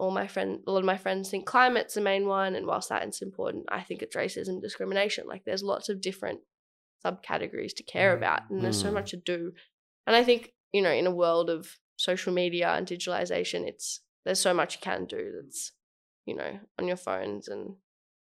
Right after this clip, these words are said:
Speaker 1: ways to not be tokenistic about it. But
Speaker 3: <laughs>
Speaker 1: yeah.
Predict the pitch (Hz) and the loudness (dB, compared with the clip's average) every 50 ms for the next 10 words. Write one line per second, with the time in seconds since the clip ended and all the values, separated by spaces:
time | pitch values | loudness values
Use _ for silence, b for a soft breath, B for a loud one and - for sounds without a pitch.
0 | _ _ - 185 185 190 190 190 220 196 175 - - - 165 - 185 180 175 175 | _ _ 2 4 4 4 2 2 4 4 4 4 4 0 -4 -2 0 -2 -2 -2
1 | - 170 - 190 - - - - - - 185 - 113 110 110 - - 262 359 - | -2 -4 -4 -4 -4 -6 -8 -6 -6 -2 0 2 4 4 4 6 6 6 4 4
2 | 214 220 226 214 208 170 - - - - - 127 120 214 196 190 180 165 147 104 | 6 10 12 12 12 12 8 4 -4 -4 0 6 8 10 10 12 10 10 8 6
3 | 90 143 | 4 2